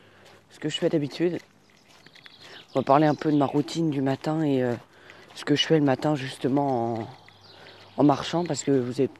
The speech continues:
vous l'avez peut-être vu sur mon Instagram, euh, je marche le matin un petit peu, tous les matins.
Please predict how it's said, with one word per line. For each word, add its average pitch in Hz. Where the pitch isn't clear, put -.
vous 127
l'avez 131
peut-être 135
vu 151
sur 135
mon 123
Instagram, 131
euh, 120
je 127
marche 135
le 131
matin 123
un 131
petit 120
peu, 131
tous -
les 143
matins. 117